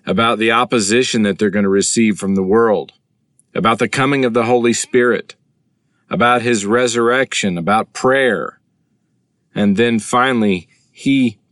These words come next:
prays for his disciples. Now, I'm just gonna be reading this section of scripture and commenting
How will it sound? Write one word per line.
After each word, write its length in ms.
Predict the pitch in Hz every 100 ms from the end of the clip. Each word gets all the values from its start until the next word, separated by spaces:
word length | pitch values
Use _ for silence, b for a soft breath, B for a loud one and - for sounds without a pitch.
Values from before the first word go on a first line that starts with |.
| -
prays 480 | 127 123 120 104
for 240 | - 113 117
his 160 | 98
disciples. 720 | - 87 87 76 - 62 - _ _ _ _ _ _ _ _ _ _ _ _ _ _
Now, 120 | 120
I'm 120 | 131
just 200 | 143 135
gonna 100 | 131
be 120 | 127
reading 500 | 113 110 117 120 117
this 160 | 110 104
section 420 | - 117 - 113
of 80 | 101
scripture 580 | - 123 110 - 123 113 _ _ _ _ _
and 140 | - -
commenting 720 | - 107 110 107 110 104 98